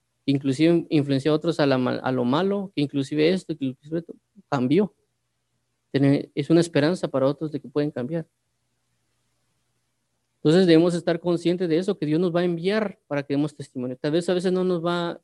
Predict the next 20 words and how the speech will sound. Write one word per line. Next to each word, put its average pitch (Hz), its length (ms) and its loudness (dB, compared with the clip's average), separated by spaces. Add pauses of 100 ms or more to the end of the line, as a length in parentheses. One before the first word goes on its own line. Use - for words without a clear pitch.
querer 156 260 0
que 160 100 -16
como, 135 320 -10 (120)
a, 120 180 -4
como 135 240 -4
los 131 140 -6
apóstoles, 156 500 -2
¿va? 139 120 0 (600)
Que 147 80 -6
tal 139 100 4
vez 160 100 6
estemos 165 300 4
a 143 100 4
tiempo 165 300 2
completo 156 540 2
con 135 220 4
Él, 208 300 4 (1800)
pero 160 640 6
debemos 170 840 -4
realmente, 170 1160 -4